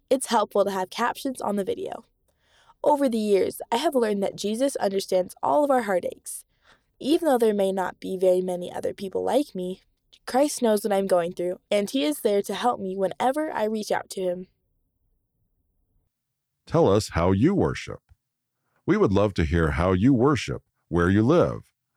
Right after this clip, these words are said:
Speaker 2: Send us a brief description of your location and what you do on the Sabbath, your favorite activities,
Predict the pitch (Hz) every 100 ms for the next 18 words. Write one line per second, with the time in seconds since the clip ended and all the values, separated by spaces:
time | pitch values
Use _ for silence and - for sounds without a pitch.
0 | _ - 156 196 - 113 90 117 - 117
1 | - 80 - 90 - 78 90 127 151 -
2 | 69 60 67 69 - _ - 87 85 120
3 | 156 165 98 82 98 98 117 - - 160
4 | 80 - - _ _ _ _ 190 180 -
5 | 104 101 101 104 - 113 85 64 64